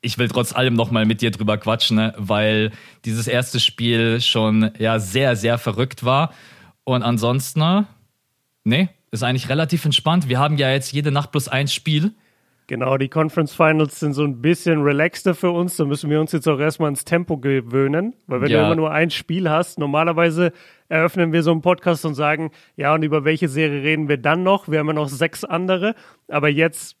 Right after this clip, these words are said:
Speaker 2: ist es einfach nicht mehr so der Fall und deswegen haben wir natürlich auch ein bisschen mehr Luft, erlaubt uns aber natürlich auch mehr ins Detail zu gehen bei den einzelnen Spielen.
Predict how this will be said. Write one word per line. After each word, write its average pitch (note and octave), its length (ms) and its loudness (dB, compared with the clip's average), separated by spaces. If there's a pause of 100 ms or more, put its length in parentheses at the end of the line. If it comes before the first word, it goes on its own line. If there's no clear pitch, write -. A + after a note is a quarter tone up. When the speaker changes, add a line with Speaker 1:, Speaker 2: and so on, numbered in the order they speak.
(140)
Speaker 2:
ist F#3+ 200 2
es D#3+ 100 -2
einfach D3+ 300 4
nicht D3+ 180 0
mehr D#3 140 2
so C#3 100 -4
der D3 160 0
Fall F#3+ 340 2
und D3+ 240 -4
deswegen D3 640 -2
haben D#3 220 -6
wir D#3 80 0
natürlich D3 400 -4
auch D3 80 -2
ein D3 80 -4
bisschen D3 260 -6
mehr C3+ 140 0
Luft, D#3+ 340 0 (280)
erlaubt D3+ 480 0
uns F#3 340 -2
aber F3 200 2
natürlich E3+ 460 0
auch D3+ 140 2
mehr D#3 400 0
ins D#3+ 200 -4
Detail E3 360 0
zu D#3 140 -6
gehen D3 260 -2
bei D3 100 2
den D3+ 160 0
einzelnen D3+ 400 -2
Spielen. E3+ 440 -2